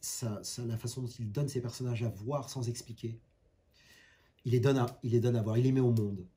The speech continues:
Et ça, c'est merveilleux parce que la métaphysique est derrière. Il faut aller la chercher. Deleuze disait, la littérature sont des percepts. Il y a du concept, mais de la perception. Et on doit avoir la chair d'abord. Et derrière la chair, la chair est habitée. Et pour moi, c'est ça la littérature.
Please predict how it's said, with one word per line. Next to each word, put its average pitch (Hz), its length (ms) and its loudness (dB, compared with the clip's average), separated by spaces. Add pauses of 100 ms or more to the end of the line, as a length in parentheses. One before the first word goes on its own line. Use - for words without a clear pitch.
(500)
Et 113 40 0
ça, 147 160 0
c'est - 120 0
merveilleux 123 360 4
parce 127 160 -2
que - 80 0
la 120 80 4
métaphysique 120 500 -2
est 117 60 4
derrière. 98 580 -2
Il 113 100 -2
faut 110 120 -4
aller 120 100 2
la 117 100 2
chercher. 117 340 -4 (260)
Deleuze 139 260 6
disait, 120 220 0
la 143 80 4
littérature 120 440 -2
sont 151 140 -6
des 110 100 2
percepts. 117 540 -6
Il 120 60 -4
y - 20 0
a 107 40 0
du 110 100 -2
concept, 147 520 -4 (320)
mais 113 80 0
de 104 40 0
la 113 80 2
perception. 117 600 -4
Et 117 120 2
on 117 100 4
doit 123 200 0
avoir 123 180 0
la 120 80 -2
chair 110 320 -4
d'abord. 87 320 -14 (320)
Et 110 40 -4
derrière 117 280 2
la 117 80 2
chair, 131 320 -2
la 113 100 0
chair 120 180 -4
est 113 120 -4
habitée. 101 380 -6 (360)
Et 113 60 -4
pour 110 140 -4
moi, 131 100 0
c'est 123 120 -2
ça 117 140 -4
la 107 80 -2
littérature. 87 540 -12